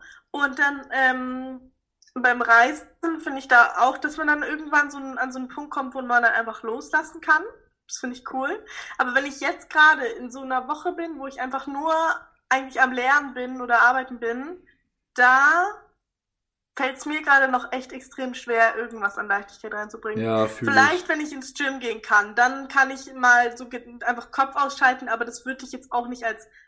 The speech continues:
Speaker 1: Leichtigkeit
Speaker 2: Nee,
Speaker 1: sehen.
Speaker 2: nicht wirklich, nicht wirklich.
Speaker 1: Aber ich hab nen, ich hab nen guten Tipp an alle draußen,
Speaker 2: Ach.
Speaker 1: wie man schon mal so ein bisschen das Gefühl von Leichtigkeit bekommt.
Speaker 2: Jetzt bin ich gespannt.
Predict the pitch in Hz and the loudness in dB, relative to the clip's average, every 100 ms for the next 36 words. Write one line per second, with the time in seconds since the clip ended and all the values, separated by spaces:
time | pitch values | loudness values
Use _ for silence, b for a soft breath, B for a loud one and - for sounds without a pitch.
0 | - 220 226 240 127 123 123 123 127 127 | -2 2 2 0 -2 2 6 10 10 8
1 | 123 - 117 113 113 107 - 110 - 117 | 0 -2 -2 -2 -6 -6 -8 -14 -12 -12
2 | - 101 - - 302 320 330 339 392 427 | -10 -12 -12 0 2 4 2 2 0 0
3 | 359 339 262 - 381 349 311 339 330 302 | 0 -4 -8 -2 0 0 0 -4 -4 -4
4 | - 370 - 240 - 240 240 233 226 233 | -4 -2 0 0 4 2 2 -4 -2 -2
5 | 254 - 202 233 302 - - 254 262 285 | -6 -16 -14 -14 -8 -8 -8 -2 6 6
6 | 277 311 294 277 269 254 262 254 - 320 | 4 -2 6 6 6 -2 -8 -10 -8 -8
7 | - 349 320 320 - 277 - 254 - 294 | -4 -4 -4 -6 -12 -14 -14 -16 -8 -6
8 | 302 208 196 196 - - 190 190 143 131 | -6 -2 -2 -2 -6 -8 -6 -6 -6 6
9 | 151 151 147 135 131 - 107 101 - | 8 8 2 2 -2 -4 -8 -8 -12